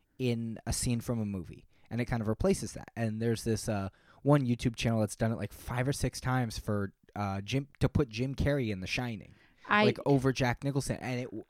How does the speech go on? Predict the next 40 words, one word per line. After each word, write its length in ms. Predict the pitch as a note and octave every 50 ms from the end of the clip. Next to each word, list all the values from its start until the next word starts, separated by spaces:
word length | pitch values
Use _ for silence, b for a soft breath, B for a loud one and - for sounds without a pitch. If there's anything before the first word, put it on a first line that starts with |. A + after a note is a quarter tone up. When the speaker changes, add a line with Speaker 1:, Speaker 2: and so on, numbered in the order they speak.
| b b b b b b b
Speaker 1:
especially 480 | - C3+ - - - C#3+ C#3+ - D#3+ D3+
the 80 | B2 A2+
baseball 520 | - - G2 F#2+ A2 - - D3+ D3 D3+
bat 280 | D3 E3+ E3+ F3 - -
scene. 160 | - F#3 F3+
Speaker 2:
Yeah, 260 | G#3 A3 G#3 E3+ D#3 -
it 60 | -
works 180 | G#3 G3 E3
Speaker 1:
It 80 | E3+ F3+
Speaker 2:
so 60 | F3+
Speaker 1:
works 240 | E3+ D#3 F#3+ F#3 F#3
Speaker 2:
good. 280 | F3+ F3+ F3 F3 D3+ C#3
Speaker 1:
so 680 | - - - - - - - - B2 A#2+ B2+ C3 B2+ B2+
well 520 | A#2+ A2 G#2 G2 F#2+ G2+ G#2+ G#2 G2+ G2 F#2+ -
'cause 120 | - B2 A#2+
he's 140 | C3 A#2+ -
very 400 | C3 B2+ B2+ C3+ C#3+ C#3+ C3 A#2+
expressive. 640 | G#2 - - - - A2+ A2 G2+ - - F#2 C#2 - -
Speaker 2:
Yeah, 220 | A3+ B3+ G#3+ - -
it 100 | G#3 -
has 380 | - - A#3+ B3+ C#4 C4+ -
to 100 | - D#4
be 160 | B3 C#4+ B3 A#3+
an 80 | A3+
actor 400 | G#3 F3+ G3+ G#3 G#3 - G#3+ G#3
that 140 | G#3 F#3+ -
uses, 380 | A#3 G#3+ A3 G#3 - G#3 G3+ F#3+
so, 220 | - - G#3 G3+
yeah, 220 | G3 G#3+ G#3+ F#3+ E3
the 180 | F3 E3+ -
eyebrow 360 | - F#3+ G3 G#3 A3+ G#3+ A3+ A#3
guy, 300 | A#3 G#3+ G#3+ G#3+ A3 G#3+ b b b b b b -
I 60 | A3+
am 180 | A3 G#3+ F#3+ F3+
so 340 | G3+ - - - A3+ A3+
sorry 380 | B3+ - - A#3 G#3 G3+ G#3 A3
to 120 | - A3+
Speaker 1:
Bill 160 | G#3 B2+ B2 G#2
Speaker 2:
him 160 | G#2 G2+ F#2+
Speaker 1:
Hader. 100 | E2+ E2+